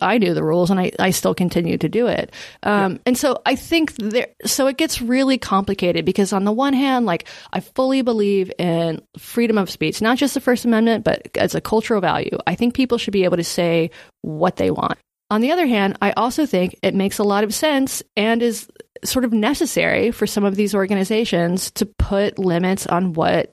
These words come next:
Speaker 1: their employees can say. And I don't really know how to even resolve that, that sort of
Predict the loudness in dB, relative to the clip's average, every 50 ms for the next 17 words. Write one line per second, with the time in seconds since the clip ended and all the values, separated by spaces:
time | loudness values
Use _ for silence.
0 | _ _ _ _ _ -2 0 0 0 0 -2 -2 -2 0 0 2 0 0 -2 -2
1 | -2 0 0 0 0 0 -2 -2 -2 -4 -4 -2 -2 -2 0 0 0 0 0 0
2 | 0 2 2 2 2 2 2 2 2 2 0 2 2 0 0 0 0 0 0 0
3 | 0 0 0 2 2 0 0 0 0 -2 -2 -2 -4 _ -2 -2 -2 -2 -4 -6
4 | -6 -6 -6 -8